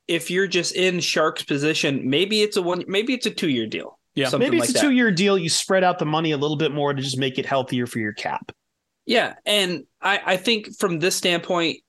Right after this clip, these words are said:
Speaker 1: you could still hit the open market again when you're twenty-seven, or you could hit the open market again when you're twenty-eight, and you could,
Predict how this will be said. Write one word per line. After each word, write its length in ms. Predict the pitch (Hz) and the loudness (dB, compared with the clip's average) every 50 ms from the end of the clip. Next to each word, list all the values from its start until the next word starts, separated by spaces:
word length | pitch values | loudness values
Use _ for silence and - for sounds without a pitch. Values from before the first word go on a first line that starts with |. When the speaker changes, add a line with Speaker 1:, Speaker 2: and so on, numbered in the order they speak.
| _ _ _ _ _ _ _ | _ _ _ _ _ _ _
Speaker 1:
you 200 | - 170 156 202 | -8 -4 -4 -2
could 160 | 226 226 - - | -2 -2 -2 -2
still 220 | - - 190 170 | 0 0 0 2
hit 160 | 170 180 170 | 0 0 0
the 100 | 160 143 | 2 2
open 240 | 147 147 143 143 139 | 2 2 2 0 2
market 300 | 135 131 131 127 127 120 | 2 2 2 2 -2 -2
again 260 | 117 123 123 117 117 | 0 -2 -2 -2 -2
when 80 | 117 113 | -2 -2
you're 100 | 110 107 | -4 -4
twenty-seven, 640 | - - 101 101 92 - - - 62 - - - 139 _ _ _ - | -4 -4 -4 -4 -2 -2 -2 -2 -2 -4 -6 -12 -12 _ _ _ -6
or 120 | - 139 | -2 0
you 120 | 143 151 160 | 0 0 2
could 140 | - 170 156 | 0 0 2
hit 180 | 165 156 156 | 2 0 2
the 80 | - 143 | 2 2
open 260 | 139 139 139 147 131 | 2 2 2 0 0
market 300 | 131 127 123 123 139 127 | 0 0 0 0 0 -2
again 200 | 120 123 123 120 | 0 0 -2 -2
when 120 | 120 117 | -2 -2
you're 80 | 117 120 | -2 -4
twenty-eight, 560 | 117 - 151 143 143 151 175 185 165 - - - | -4 -2 -2 -2 0 2 2 2 0 -2 -2 -2
and 220 | 156 147 151 156 | -2 0 0 0
you 140 | 165 180 180 | -2 -2 -2
could, 380 | - - 190 180 165 156 - | 0 0 0 0 0 -4 -12